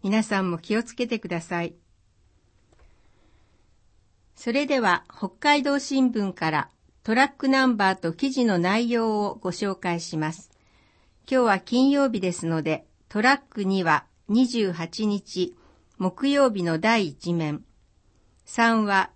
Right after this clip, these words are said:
二十八日、木曜日の小樽後志版。四は二十八日、木曜日の社会面、暮らし面ほか。五は二十九日、金曜日の第一面。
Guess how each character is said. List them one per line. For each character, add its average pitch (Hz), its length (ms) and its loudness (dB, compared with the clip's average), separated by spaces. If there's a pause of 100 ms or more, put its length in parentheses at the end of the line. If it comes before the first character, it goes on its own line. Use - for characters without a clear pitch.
(100)
二 247 160 4
十 240 240 -2
八 185 320 -6
日、 170 540 -4
木 180 300 -4
曜 269 260 2
日 185 120 -6
の 160 220 0
小 226 80 -2
樽 233 280 -2
後 196 420 -6
志 - 180 -12
版。 165 300 -6 (1040)
四 226 320 2
は 165 260 2
二 247 220 2
十 233 220 0
八 175 340 -4
日、 196 480 -4
木 185 320 -2
曜 269 240 4
日 190 140 -4
の 165 180 -2
社 - 160 -10
会 254 360 0
面、 165 260 -2 (100)
暮 208 160 -4
ら 247 80 2
し 247 200 -6
面 180 240 -2
ほ 139 160 -12
か。 - 280 -6 (960)
五 226 200 4
は 175 220 2 (120)
二 254 180 4
十 240 280 0
九 233 180 -4
日、 190 500 -4
金 262 300 4
曜 247 220 2
日 185 140 -4
の 160 160 -2
第 208 320 0
一 - 240 -12
面。 160 320 -4